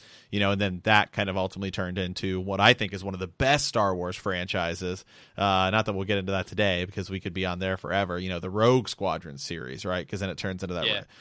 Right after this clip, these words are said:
Speaker 1: And the Rogue Squadron games are just, I mean, uh, ama-, Rogue Squadron two is still like, pff, I mean, that's, you know, that's,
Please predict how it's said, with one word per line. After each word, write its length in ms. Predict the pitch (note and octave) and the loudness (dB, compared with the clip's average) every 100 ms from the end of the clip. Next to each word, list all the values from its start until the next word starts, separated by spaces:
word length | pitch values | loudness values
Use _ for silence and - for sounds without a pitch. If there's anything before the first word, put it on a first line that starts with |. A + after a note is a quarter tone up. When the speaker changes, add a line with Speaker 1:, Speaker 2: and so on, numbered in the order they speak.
| - - | -18 -8
Speaker 1:
And 80 | |
the 60 | F#2+ | 2
Rogue 200 | A2 G#2 | 4 4
Squadron 340 | - G2+ F#2+ | 4 2 2
games 340 | F#2 F2+ F2 E2+ | -2 -2 -4 -8
are 40 | |
just, 220 | D#2+ - D#2+ | -10 -10 -8
I 120 | F2+ | -6
mean, 160 | D#2+ D2+ _ | -6 -10 _
uh, 300 | G#2 F#2+ E2+ | 2 4 2
ama-, 380 | G2+ G#2 A#2 A2+ | -2 2 4 6
Rogue 200 | A2+ C#3 | 8 8
Squadron 320 | B2+ C3+ G#2+ | 8 4 4
two 380 | G2 A#2+ A2 F#2+ | 0 0 2 2
is 80 | F2+ | 0
still 320 | - G#2+ F2+ | -2 0 0
like, 340 | D2+ B1+ C2 _ | -2 -6 -10 _
pff, 340 | - - - - | -14 -12 -14 -16
I 20 | |
mean, 160 | D#2 C2+ | -12 -10
that's, 300 | D2 - - | -10 -12 -12
you 100 | D#2 | -12
know, 160 | A1+ B1+ | -10 -10
that's, 280 | D#2+ - | -10 -12